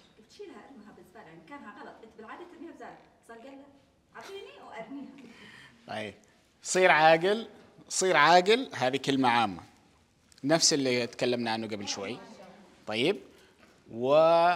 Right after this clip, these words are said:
Speaker 2: ال-، ال-، ال-، أنا أتفق إنه طفلك مثل أطفالنا، وكل الأطفال لديهم سلوكيات، لكن لما أنا أختار السلوك اللي بدي أحدده، اللي بدي أستهدفه في الس-، في ال-،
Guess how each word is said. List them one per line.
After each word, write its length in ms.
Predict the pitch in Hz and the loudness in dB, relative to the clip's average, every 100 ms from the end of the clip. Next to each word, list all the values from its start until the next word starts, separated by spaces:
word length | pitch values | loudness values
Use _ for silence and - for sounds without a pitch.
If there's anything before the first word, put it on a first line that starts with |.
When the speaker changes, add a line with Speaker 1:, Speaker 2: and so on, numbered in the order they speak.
| - - _ _ _ _ _ _ _ _ _ _ 139 | -2 -18 _ _ _ _ _ _ _ _ _ _ -10
Speaker 2:
ال-، 260 | 139 135 | -10 -8
ال-، 240 | 135 120 - _ _ | -10 -10 -12 _ _
ال-، 600 | 131 117 110 104 98 95 - _ _ _ _ _ _ _ _ - | -10 -8 -8 -10 -12 -14 -18 _ _ _ _ _ _ _ _ -2
أنا 220 | 147 196 | 0 0
أتفق 420 | 180 - 220 170 135 | -4 -2 -4 -4 -8
إنه 320 | 127 123 123 - _ | -6 -6 -8 -14 _
طفلك 440 | 214 185 151 156 139 | -2 0 -2 -2 -4
مثل 240 | 139 139 | -2 -2
أطفالنا، 600 | 120 - 110 95 98 123 - _ _ - - - | -6 -8 -8 -8 -10 -16 -20 _ _ -20 -18 -16
وكل 280 | - 233 156 | 0 2 4
الأطفال 420 | 123 - 123 113 | 0 0 -2 0
لديهم 320 | 110 113 107 | -2 -4 -4
سلوكيات، 680 | - 110 104 117 117 160 - - _ - _ - | -8 -8 -10 -8 -6 -8 -12 -20 _ -20 _ -10
لكن 280 | 117 117 127 | -8 -6 -8
لما 180 | 120 | -6
أنا 220 | 127 165 160 | -4 -2 -2
أختار 340 | - 165 147 | -2 -4 -2
السلوك 400 | - 131 131 127 | -4 -6 -8 -8
اللي 200 | 117 113 | -10 -8
بدي 560 | 117 123 120 127 127 110 | -8 -8 -6 -6 -6 -8
أحدده، 500 | 120 98 98 98 - _ _ _ | -10 -12 -12 -14 -16 _ _ _
اللي 200 | 117 117 | -8 -6
بدي 260 | 113 107 120 | -8 -6 -4
أستهدفه 520 | - 175 143 107 107 | -2 -2 -4 -10 -12
في 100 | 101 | -10
الس-، 240 | - - | -10 -10
في 160 | - 113 | -10 -10
ال-، 500 | 107 101 98 53 | -10 -12 -12 -12